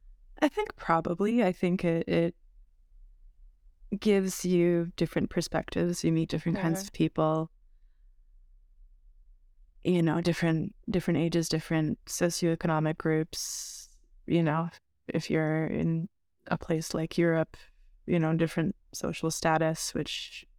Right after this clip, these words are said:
Speaker 1: is less prevalent here. It's still, it's still around, but it's, it, there, there's not quite the distinction. So, like, if you, if you go to a bar here, like, the thing that I would notice is that, you know, you, you go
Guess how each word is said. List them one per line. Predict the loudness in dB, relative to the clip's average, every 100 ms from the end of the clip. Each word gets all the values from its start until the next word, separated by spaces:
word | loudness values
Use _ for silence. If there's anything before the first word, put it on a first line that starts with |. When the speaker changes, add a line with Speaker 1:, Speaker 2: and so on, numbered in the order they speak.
| _ -8
Speaker 1:
is | -2 2
less | 4 4 2
prevalent | 0 0 2 0 0
here. | 2 2
It's | 2 -2
still, | 0 0 0
it's | -4 -4
still | -2 0
around, | 2 2 2 2 0
but | -2
it's, | -4 -14 -18 -20 _ _ _ _ _ _ _ _ _ -20 -4
it, | -2 2
there, | 4 4
there's | 4
not | 4 2
quite | 0 0 0
the |
distinction. | -2 -2 -2 -2 0 0
So, | 2 0
like, | 0 -2
if | -4 -2 0
you, | 2 2 0 -2
if | 0 0
you | 2
go | 2
to | 2
a | 0
bar | 0 -2
here, | 0 2 2
like, | 0 0 -2 -8 -18 -20 _ _ -20 -20 -20 _ -20 -8
the | -2 0
thing | 2 2
that | 2
I | 0
would | 0
notice | 0 2 0 -2 -4
is | -4
that, | -4 -4 -2
you | -2
know, | -2 -4
you, | -2 -2 0
you | 0
go | 4 2